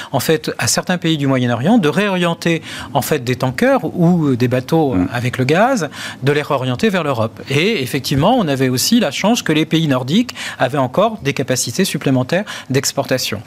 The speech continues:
Speaker 1: La contrainte était effectivement d'avoir des capacités de traitement, de raffinage, notamment le gaz liquide, donc en Allemagne, et les bateaux arrivent. Donc, je dirais, on a réussi avec la chance, effectivement, de cette saison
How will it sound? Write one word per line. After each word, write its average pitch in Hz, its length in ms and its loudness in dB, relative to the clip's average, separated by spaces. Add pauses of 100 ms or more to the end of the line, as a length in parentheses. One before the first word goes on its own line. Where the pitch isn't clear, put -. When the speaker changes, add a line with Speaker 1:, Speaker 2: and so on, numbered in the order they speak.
(260)
Speaker 1:
La 131 100 2
contrainte 208 420 -2
était 180 220 -2
effectivement 151 560 0
d'avoir 151 440 2
des 151 100 -6
capacités 135 500 -2
de 160 120 0
traitement, 151 600 -2 (420)
de 127 80 0
raffinage, 139 800 0 (120)
notamment 135 360 0
le 123 80 2
gaz 120 240 -2
liquide, 202 320 2
donc 156 300 0
en 151 80 2
Allemagne, 147 360 0 (300)
et 156 100 0
les 165 80 2
bateaux 147 440 2
arrivent. 151 320 -6
Donc, 170 240 0 (400)
je 156 120 2
dirais, 208 380 2
on 175 240 2
a 185 220 2
réussi 165 680 2
avec 139 240 0
la 123 120 2
chance, 202 520 0 (180)
effectivement, 143 500 0
de 131 100 2
cette 135 400 -2
saison 139 400 0